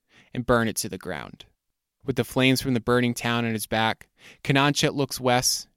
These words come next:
towards Providence, the town founded by Roger Williams back in sixteen thirty-six. The sachem knows that Williams was good friends with his father,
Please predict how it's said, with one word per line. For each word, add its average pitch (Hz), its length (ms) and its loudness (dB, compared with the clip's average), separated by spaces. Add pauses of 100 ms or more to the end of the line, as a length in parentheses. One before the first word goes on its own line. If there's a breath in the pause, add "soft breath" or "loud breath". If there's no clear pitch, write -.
towards 123 240 -2
Providence, - 720 -8 (400 loud breath)
the 147 100 0
town 170 320 2
founded 147 360 2
by 131 140 4
Roger 120 340 0
Williams 113 540 -2 (240 soft breath)
back 104 260 2
in 104 80 -6
sixteen - 520 -6
thirty-six. - 800 -8 (500)
The 127 60 0
sachem 127 440 2
knows 117 280 2
that 85 180 -4
Williams 113 400 -2
was 107 100 -8
good 110 200 -4
friends 110 300 -4
with 110 100 -12
his 107 120 -6
father, 107 500 0